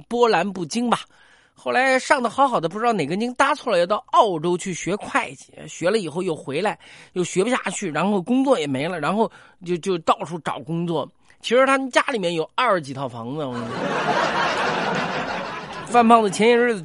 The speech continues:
找了一份新工作，是在一个房地产公司旗下的一个楼盘当销售卖房子的，呃，人。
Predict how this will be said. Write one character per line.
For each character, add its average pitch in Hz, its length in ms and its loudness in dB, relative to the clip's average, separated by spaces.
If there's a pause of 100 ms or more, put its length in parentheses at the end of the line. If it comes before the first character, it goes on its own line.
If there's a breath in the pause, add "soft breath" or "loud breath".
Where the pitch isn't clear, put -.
找 175 200 0
了 170 80 0
一 196 80 -2
份 214 120 2
新 262 360 0
工 220 160 2
作， 190 260 -2 (260 soft breath)
是 - 120 -16
在 196 160 -2
一 180 100 -2
个 180 240 2 (140)
房 170 180 0
地 226 100 -2
产 160 160 0
公 180 140 -2
司 190 100 -6
旗 165 220 -8
下 185 160 0
的 156 80 -2
一 170 80 -6
个 190 80 2
楼 165 240 2
盘 151 260 -2 (380 soft breath)
当 190 260 4 (180 soft breath)
销 254 380 2
售 233 220 -2
卖 240 260 4
房 135 320 -6
子 226 120 -2
的， 156 240 2 (280)
呃， - 100 -16 (220)
人。 131 380 -8